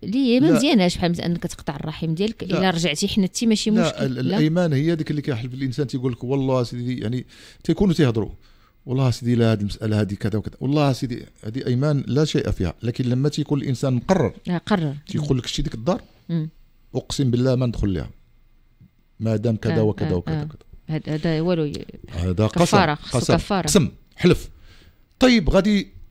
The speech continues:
Speaker 2: مها السيدة، هاد السيدة رحيمو في ال-، في ديك الدار، غتمشي لعند امها لأن كاينة في الدار في
Speaker 1: مم،
Speaker 2: العملية.
Speaker 1: مم.
Speaker 2: غادي تدخل، بالزمنة خصها تمشي.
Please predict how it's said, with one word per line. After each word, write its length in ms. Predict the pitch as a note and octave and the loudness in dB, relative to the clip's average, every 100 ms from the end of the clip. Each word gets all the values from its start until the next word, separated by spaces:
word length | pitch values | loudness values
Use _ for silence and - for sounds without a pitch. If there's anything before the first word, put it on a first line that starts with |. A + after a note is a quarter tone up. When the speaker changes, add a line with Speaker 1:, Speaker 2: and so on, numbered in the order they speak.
| - | -2
Speaker 2:
مها 420 | C#3 C#3+ G#3 G3 - - - | 4 6 6 4 -4 -14 -8
السيدة، 440 | B2 - E3 D3+ D3+ | -8 -2 0 4 4
هاد 120 | C3 | 4
السيدة 400 | C3+ - D3+ C#3+ | 0 0 2 2
رحيمو 400 | - C#3+ F3 F#3 | 2 0 0 -4
في 120 | - C3+ | -2 0
ال-، 140 | B2+ | 0
في 80 | - | 0
ديك 140 | D3 | -2
الدار، 260 | G2 F#2 - | 0 0 0
غتمشي 320 | A2+ B2+ A#2 D3 | -2 -2 0 2
لعند 220 | B2 A#2+ | 2 2
امها 220 | A#2+ C3 | 2 4
لأن 200 | C#3+ C3+ | 4 4
كاينة 180 | C3 B2+ | 2 0
في 60 | |
الدار 240 | G#2+ G2 F2+ | -2 -2 -2
في 80 | - | 0
Speaker 1:
مم، 60 | |
Speaker 2:
العملية. 320 | A#2 A#2+ F#2 | 2 4 2
Speaker 1:
مم. 220 | D#2 D#2 D3+ - - | 0 -4 -6 -10 0
Speaker 2:
غادي 160 | C3 D3 | 0 2
تدخل، 220 | - F2+ | 0 -2
بالزمنة 400 | - G#2+ E3+ A3 | -2 -2 0 0
خصها 140 | - | -2
تمشي. 220 | - - | -6 -6